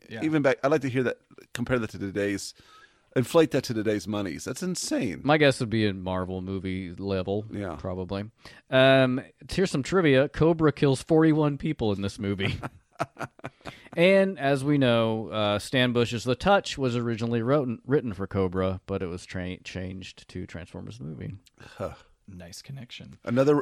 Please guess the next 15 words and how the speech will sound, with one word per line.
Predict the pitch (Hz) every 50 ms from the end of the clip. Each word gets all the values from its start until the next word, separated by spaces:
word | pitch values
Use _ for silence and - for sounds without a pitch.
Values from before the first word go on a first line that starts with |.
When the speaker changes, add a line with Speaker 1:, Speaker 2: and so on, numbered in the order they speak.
| -
Speaker 2:
another | 131 123 127 127 135 143 143
Stallone | 131 - - - 135 135 135 139 139
connection | - 131 113 101 95 - - - 101
to, | 95 92 - _ _ _
to | - 104
Transformers | - - 107 101 98 - - 101 98 95 92
the | - 92
movie. | 95 101 98 92 92 82 - _ _ _ - - _ _ _ _
Speaker 1:
A | 127
strange | - - - - 143 143 160 170 175 143 117 120
murderous | 117 104 104 113 123 131 139 139 135 135 127 - - - - - _ _
cult | - - - 110 90 87 85 - - - - - _ _ _ _ _
with | - 104 98 - _ _ _
far-reaching | - - - - 117 117 120 123 120 113 113 110 107 - - - 107 104 101 92
goals. | 95 95 92 90 87 80 71 73 87 98 - - - -